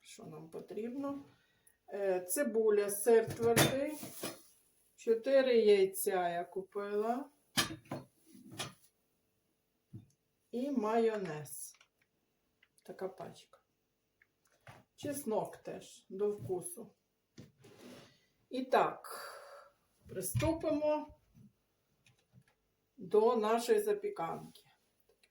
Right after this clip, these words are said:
Трошки підігну, бо мені неудобно буде. Вам буде видно, я думаю. Ось.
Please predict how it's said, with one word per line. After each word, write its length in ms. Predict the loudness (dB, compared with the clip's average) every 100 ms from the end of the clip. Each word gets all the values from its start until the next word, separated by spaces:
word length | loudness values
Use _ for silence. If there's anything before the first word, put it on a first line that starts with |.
| _ _ -20
Трошки 80 | -20
підігну, 560 | -20 -14 -12 -10 -8 -10
бо 140 | -12
мені 220 | -18 -20
неудобно 640 | -16 -12 -6 -6 -6 -10
буде. 320 | -12 -14 -14 -20 _ _ _ _ _ _ _ _ _ _ _ _ _ _ _ _ -20 _ -20 _ _ _ _ -14
Вам 280 | -6 -2 0
буде 240 | 0 0
видно, 560 | 0 -2 -2 -6 -10 -14 _
я 140 | -14 -14
думаю. 460 | -12 -12 -12 -16 -18 _ _ _ _ _ _ _ _ _ _ _ _
Ось. 440 | -18 -14 -12 -12